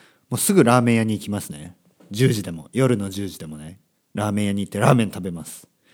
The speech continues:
あー、ラーメン食べたい。ラーメン食べたい。これね、こういうのってあるんですか？皆さんの国には。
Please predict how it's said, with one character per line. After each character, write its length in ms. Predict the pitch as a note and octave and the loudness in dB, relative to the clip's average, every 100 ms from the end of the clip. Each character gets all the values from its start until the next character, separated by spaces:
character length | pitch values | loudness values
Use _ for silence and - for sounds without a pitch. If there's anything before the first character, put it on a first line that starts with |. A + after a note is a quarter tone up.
| - - - _ | -20 -20 -20 _
あ 220 | - E3+ E3+ | 0 4 4
ー、 20 | |
ラ 140 | E3+ | 6
ー 20 | |
メ 80 | E3 | 6
ン 80 | C#3+ | 6
食 80 | D3 | 4
べ 60 | |
た 100 | C3+ | 4
い。 80 | C3+ - _ _ _ _ _ _ - | 2 -2 _ _ _ _ _ _ -12
ラ 140 | C3 | -8
ー 20 | C#3 | -6
メ 100 | D3 | -4
ン 60 | |
食 120 | D3+ | -2
べ 80 | D3 | 0
た 120 | C#3+ | 0
い。 100 | D3+ - _ _ _ _ _ _ _ _ _ - - | -4 -6 _ _ _ _ _ _ _ _ _ -20 0
こ 160 | - C#3 | 8 8
れ 80 | |
ね、 160 | A#2 A#2 | 8 4
こ 140 | - | 4
う 80 | A3 | 4
い 60 | D4 | 4
う 20 | |
の 80 | B4+ | 0
っ 40 | |
て 140 | - C3 | -2 0
あ 100 | G3+ | 2
る 120 | C4 | 0
ん 40 | |
で 80 | A2+ | -6
す 80 | - | -8
か？ 200 | G2+ B2+ | -8 -6
皆 160 | A#2+ B2 | -4 -2
さ 140 | A#2 | -2
ん 60 | G2 | -4
の 80 | - | -4
国 200 | G#2+ G2+ | -4 -4
に 140 | F#2 | -4
は。 180 | D2+ | -8